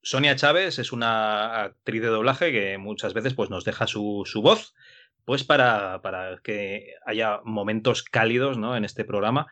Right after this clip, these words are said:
momentos en los que haya una voz, pues, pues, profesional, una voz que, que llene, ¿no? No como nuestras voces, sino una voz de, de, de, de actriz de verdad. Y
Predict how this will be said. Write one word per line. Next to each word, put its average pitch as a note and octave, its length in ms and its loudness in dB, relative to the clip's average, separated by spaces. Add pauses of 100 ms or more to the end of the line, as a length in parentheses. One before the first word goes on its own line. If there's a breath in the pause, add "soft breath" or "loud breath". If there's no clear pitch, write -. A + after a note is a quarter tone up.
(220 soft breath)
momentos G2 380 -2
en G2+ 80 0
los G2 140 -2
que F#2+ 100 -2
haya G#2+ 160 2
una G#2 120 2
voz, G#2 220 2
pues, - 360 -6
pues, - 260 -10
profesional, F2+ 600 -2
una G#2+ 140 2
voz G#2 180 0
que, F#2 320 -2
que F2 160 -8
llene, B2 300 4
¿no? G#2+ 180 4
No G#2+ 140 0
como A2 180 0
nuestras G2 380 -6
voces, C3+ 340 2 (460 loud breath)
sino F#2+ 240 -4
una G2+ 140 0
voz G2+ 120 4
de, G#2 120 6
de, F2+ 300 2
de, E2 300 -10 (280)
de - 100 -14
actriz - 320 -4
de F#2 100 2
verdad. A2 320 0 (400 soft breath)
Y A2 380 0